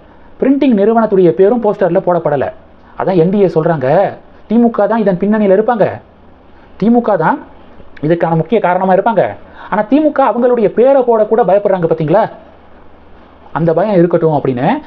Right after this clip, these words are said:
என் டி ஏ நேத்துல இருந்து சொல்லிட்டு இருக்காங்க. எங்கெல்லாம் போஸ்டர் ஒட்டப்பட்டிருக்கோ அதெல்லாம் கிழிச்சுக்கு இருக்காங்க. இப்போ ஒரு இடத்துல ஒரு வீடியோ ஒண்ணு வெளிவந்திருக்கு. என்னன்னா, இது மாதிரி போஸ்டர் ஒட்டும்போது பாஜகவை சேர்ந்தவர்கள் அந்த போஸ்டர் ஒட்டுறவங்களை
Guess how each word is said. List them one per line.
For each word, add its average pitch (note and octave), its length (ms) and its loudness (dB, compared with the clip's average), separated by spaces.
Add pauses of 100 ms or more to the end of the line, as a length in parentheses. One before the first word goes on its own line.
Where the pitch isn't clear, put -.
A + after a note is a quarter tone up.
(120)
என் D#3+ 200 -2
டி G#3 140 0
ஏ G#3 100 2
நேத்துல F3+ 260 0
இருந்து G#3 180 0
சொல்லிட்டு F#3+ 280 0
இருக்காங்க. E3+ 440 -2 (140)
எங்கெல்லாம் A3+ 460 0
போஸ்டர் G#3+ 300 0
ஒட்டப்பட்டிருக்கோ F3+ 600 -2 (160)
அதெல்லாம் E3+ 300 -2
கிழிச்சுக்கு G#3 280 -2
இருக்காங்க. D#3 400 -2 (640)
இப்போ F#3 400 0 (500)
ஒரு A#3 180 -2
இடத்துல B3+ 340 2
ஒரு A3+ 160 0
வீடியோ B3+ 300 2
ஒண்ணு F3+ 160 0
வெளிவந்திருக்கு. E3 520 0 (840)
என்னன்னா, F#3 240 2
இது F#3 120 2
மாதிரி F3+ 360 0 (340)
போஸ்டர் C4+ 360 2
ஒட்டும்போது F3+ 680 0 (640)
பாஜகவை A#3+ 460 0
சேர்ந்தவர்கள் G3 540 0
அந்த F3 120 0
போஸ்டர் A#3 300 0
ஒட்டுறவங்களை F3 460 0